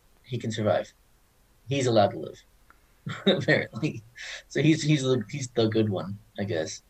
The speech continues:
I mean, he really is a hero to them, which I don't understand, but they hate Elon Musk.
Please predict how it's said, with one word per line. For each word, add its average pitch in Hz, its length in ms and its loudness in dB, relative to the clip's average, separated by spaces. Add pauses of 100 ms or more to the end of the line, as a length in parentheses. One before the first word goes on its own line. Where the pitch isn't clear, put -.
(760)
I 117 80 -2
mean, 110 180 -2
he 135 100 -2
really 135 320 0
is 113 120 -2
a 107 40 -2
hero 107 300 -2
to 107 100 -12
them, 95 320 -8
which - 220 -10
I 101 40 2
don't 104 220 2
understand, 101 580 -4 (140)
but - 140 -10 (840)
they 120 200 0
hate 160 260 2
Elon 107 260 0
Musk. - 280 -2